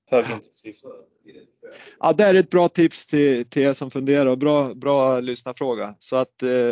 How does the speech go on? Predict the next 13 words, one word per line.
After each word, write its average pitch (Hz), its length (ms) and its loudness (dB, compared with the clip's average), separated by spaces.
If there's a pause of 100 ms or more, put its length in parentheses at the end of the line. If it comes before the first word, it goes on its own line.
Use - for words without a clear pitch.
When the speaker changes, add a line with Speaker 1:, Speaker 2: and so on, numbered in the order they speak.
(140)
Speaker 2:
igång, 135 380 0
kör 151 220 0
burpees, 131 480 -2
då 135 220 -2
Speaker 1:
Mm. 127 120 -8 (260)
Speaker 2:
har 196 80 2
ni - 80 -12 (120)
bra 120 140 -2
träning. 120 360 -2 (800)
Speaker 1:
<laughs> - 0 -
Speaker 2:
Eh, 165 460 2 (460)
sista 247 360 2
frågan 196 500 2